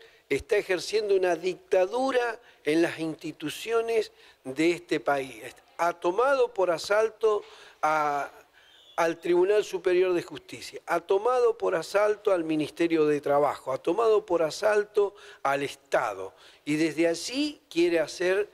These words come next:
callar las voces que, eh, que el pueblo y los trabajadores, los jubilados, eh, y las mujeres en, en este país hoy se están manifestando. Así que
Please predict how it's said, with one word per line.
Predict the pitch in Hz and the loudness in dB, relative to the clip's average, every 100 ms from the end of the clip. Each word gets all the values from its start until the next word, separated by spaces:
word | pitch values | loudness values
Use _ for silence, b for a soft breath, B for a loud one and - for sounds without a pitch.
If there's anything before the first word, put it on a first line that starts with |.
| B B _ | B B _
callar | 156 147 - 208 202 | -4 -2 2 0 2
las | 202 143 - | 0 0 -2
voces | 165 226 220 - 226 - B B B B | 0 0 0 -8 -10 -12 B B B B
que, | 151 147 - | -6 -6 -4
eh, | 160 143 143 139 139 - | -2 0 2 0 -2 -4
que | 139 | -4
el | 131 | -4
pueblo | - 220 254 226 | -2 -2 0 0
y | 170 | 0
los | - | 0
trabajadores, | 143 143 139 143 170 220 220 208 175 | 0 0 0 0 4 4 4 2 0
los | 143 | -4
jubilados, | - 139 131 131 185 214 226 220 208 - B B B B | -6 -10 -8 -2 2 2 4 2 0 -6 B B B B
eh, | 147 151 147 | -4 -2 -2
y | 160 | -2
las | 139 131 | -2 -4
mujeres | 139 131 180 202 202 175 - | -6 -4 0 2 2 0 -4
en, | 135 135 | -6 -6
en | 139 | -4
este | 160 - 156 | -4 -2 -4
país | - 151 202 | 0 0 2
hoy | 180 175 | 2 2
se | 165 | -2
están | 143 151 143 | -4 -2 -2
manifestando. | 135 131 104 117 - 104 104 123 | -4 -6 -12 -18 -14 -14 -10 -12
Así | - 156 | -10 -8
que | - 147 | -2 -2